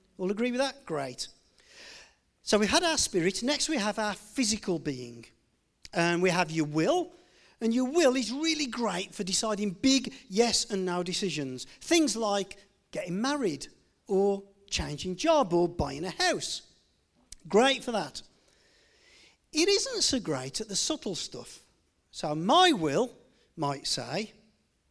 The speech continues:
"I'm not gonna eat any more chocolate for Lent." But then you have your mind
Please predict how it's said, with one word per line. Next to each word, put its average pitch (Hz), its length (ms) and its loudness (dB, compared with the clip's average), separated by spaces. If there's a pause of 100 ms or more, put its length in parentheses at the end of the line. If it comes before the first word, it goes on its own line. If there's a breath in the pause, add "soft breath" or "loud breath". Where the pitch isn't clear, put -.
(220)
"I'm 320 120 2
not 180 160 2
gonna 175 200 0
eat 202 160 2
any 226 120 0
more 285 160 0
chocolate 285 440 -4
for 175 100 -6
Lent." 123 380 -8 (3250 soft breath)
But 285 160 -8
then 175 160 4
you 196 100 4
have 147 200 -6
your 160 120 2
mind 175 580 -4